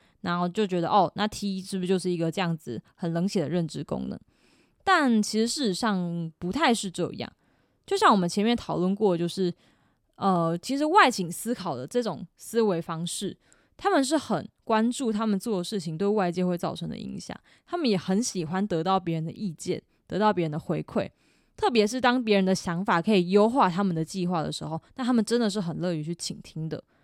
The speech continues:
那为什么这样子的情况底下，T J的人还是会被认为是很冷血、很独断呢？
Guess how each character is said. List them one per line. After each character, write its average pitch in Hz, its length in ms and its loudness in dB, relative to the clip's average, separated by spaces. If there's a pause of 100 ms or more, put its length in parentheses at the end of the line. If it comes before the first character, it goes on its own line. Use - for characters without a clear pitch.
(420)
那 302 400 4
为 370 200 6
什 214 160 2
么 170 140 2
这 311 140 -4
样 208 160 2
子 165 200 -4
的 160 100 0
情 165 200 -6
况 226 180 0
底 170 140 -6
下 180 260 -4 (220)
，T 330 200 -2
J 359 180 0
的 320 120 4
人 165 180 2
还 180 200 -4
是 233 120 -2
会 262 100 2
被 247 120 2
认 247 220 2
为 160 100 0
是 180 100 -4
很 165 320 -2
冷 156 220 -4
血、 - 240 -4
很 151 260 -8
独 151 220 -8
断 165 340 -2
呢？ 156 220 -6